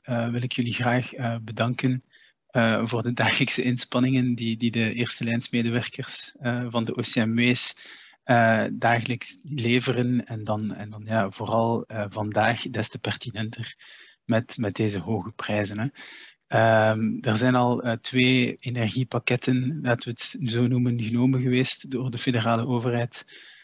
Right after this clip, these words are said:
ehm, waaronder die verlenging van het sociaal tarief, eh, de extensie van het sociaal tarief, eh, biem, dus verhoogde tegemoetkoming.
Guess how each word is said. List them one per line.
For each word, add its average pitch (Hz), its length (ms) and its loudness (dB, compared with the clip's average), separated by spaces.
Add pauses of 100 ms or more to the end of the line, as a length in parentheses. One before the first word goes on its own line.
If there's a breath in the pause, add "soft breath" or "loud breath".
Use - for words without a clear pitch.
(140)
ehm, 113 460 0
waaronder 120 600 4
die 113 140 -2
verlenging 113 540 0
van 107 100 -4
het 107 120 -6
sociaal 107 380 0
tarief, 110 460 -2
eh, 117 160 -6
de 110 80 -2
extensie 120 420 0
van 117 100 0
het 117 100 0
sociaal 120 320 2
tarief, - 460 -2
eh, 104 200 2
biem, 117 340 -2
dus 113 180 -4
verhoogde 113 380 0
tegemoetkoming. 113 1000 -6